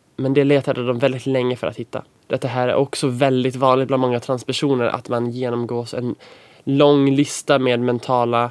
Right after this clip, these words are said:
sjukdomar som man kanske kan ha, allt för att läkarna ska kunna förklara varför man är trans.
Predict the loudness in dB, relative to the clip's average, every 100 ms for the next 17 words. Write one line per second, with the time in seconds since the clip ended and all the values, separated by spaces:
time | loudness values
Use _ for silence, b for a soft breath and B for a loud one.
0 | -6 -6 -6 -2 0 2 0 0 -2 0
1 | -2 -4 -4 -4 0 0 0 -4 -6 -6
2 | -4 -4 -2 -2 0 0 2 2 2 -2
3 | -4 -2 0 -2 -2 -6 -4 -6 -4 -4
4 | -6 0 2 4 4 0 0 -2 -2 0
5 | 0 -2 -6 -6